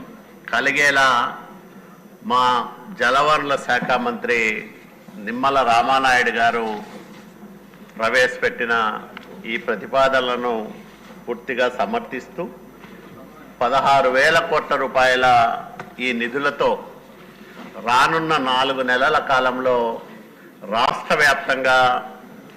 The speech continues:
నీటిపారుదల రంగానికి ఒక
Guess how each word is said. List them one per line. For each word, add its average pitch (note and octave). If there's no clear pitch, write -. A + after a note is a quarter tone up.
నీటిపారుదల D3
రంగానికి B2
ఒక A2+